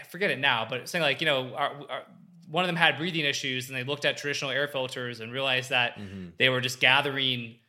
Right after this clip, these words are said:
Speaker 1: kind of gunk, but they weren't actually destroying it. And they said, "What if we can build something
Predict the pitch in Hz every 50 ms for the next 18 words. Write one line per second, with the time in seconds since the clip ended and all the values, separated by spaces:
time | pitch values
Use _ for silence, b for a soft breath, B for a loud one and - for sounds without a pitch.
0 | _ _ _ - - 131 117 110 120 127 135 127 127 127 123 - 135 127 131 123
1 | 123 131 131 127 123 123 - - 127 107 107 101 - - 156 151 151 143 139 131
2 | 127 123 123 123 117 - - 127 123 127 127 - 139 120 127 143 139 131 139 135
3 | - 135 123 123 127 127 127 127 - 139 127 123 - 131 123 120 117 120